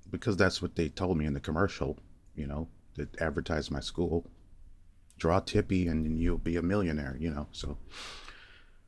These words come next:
So, uh, the college would help, would set you up with interviews. So they set me up with this interview with this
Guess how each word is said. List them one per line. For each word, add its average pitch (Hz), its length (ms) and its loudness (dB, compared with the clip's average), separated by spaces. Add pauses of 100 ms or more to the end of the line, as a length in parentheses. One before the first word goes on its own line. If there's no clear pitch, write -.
(260)
So, 107 680 8
uh, 95 320 8 (1600)
the 95 160 8 (140)
college 123 440 4
would 78 120 2
help, 87 300 4
would 87 140 0
set - 260 4
you 87 100 6
up 80 60 4
with 78 160 0
interviews. 73 680 2 (460)
So - 160 6
they 131 220 8
set - 240 2
me 110 80 8
up 101 100 4
with 87 120 2
this 85 180 -2
interview 78 340 2
with 69 100 0
this 71 200 -4